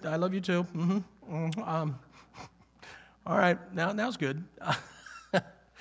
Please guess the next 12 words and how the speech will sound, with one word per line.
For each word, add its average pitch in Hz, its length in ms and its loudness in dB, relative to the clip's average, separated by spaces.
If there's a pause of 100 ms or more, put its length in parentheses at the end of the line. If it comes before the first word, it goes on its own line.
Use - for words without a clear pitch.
(540)
All 131 140 -4
right. 113 220 0 (2500)
But 156 80 4
with 151 160 4
all 214 320 12
this 220 180 8
stuff, - 880 0
seeing 165 520 2
angels, 190 680 4
talking 180 400 6
to 170 180 6
angels, 147 600 0